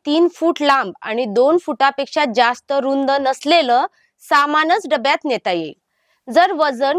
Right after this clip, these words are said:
किंवा आकार या दोन्ही मर्यादेबाहेरचं सामान असेल तर थेट पार्सल व्हॅन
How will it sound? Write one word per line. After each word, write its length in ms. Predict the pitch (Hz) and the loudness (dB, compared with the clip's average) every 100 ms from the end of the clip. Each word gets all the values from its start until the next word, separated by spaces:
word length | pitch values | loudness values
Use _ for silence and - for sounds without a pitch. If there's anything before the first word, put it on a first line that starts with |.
| - | -4
किंवा 220 | 277 254 | -2 -2
आकार 460 | - 254 - 233 233 | 0 -2 -2 -6 -4
या 180 | 240 | -6
दोन्ही 460 | 220 233 240 285 240 196 | -4 -6 -4 -4 -4 -6
मर्यादेबाहेरचं 840 | 202 220 220 247 233 226 226 254 | -2 2 2 0 -2 -2 -4 -8
सामान 380 | 240 220 220 240 - | -4 -2 -2 -4 -2
असेल 440 | 311 - 269 233 339 - _ _ 277 | -4 0 2 2 0 -8 _ _ -8
तर 120 | 277 - | -6 0
थेट 220 | 302 320 - | 0 0 -2
पार्सल 500 | 277 302 349 - 277 | 0 0 -2 -4 -2
व्हॅन 320 | 233 220 220 | 0 -2 -2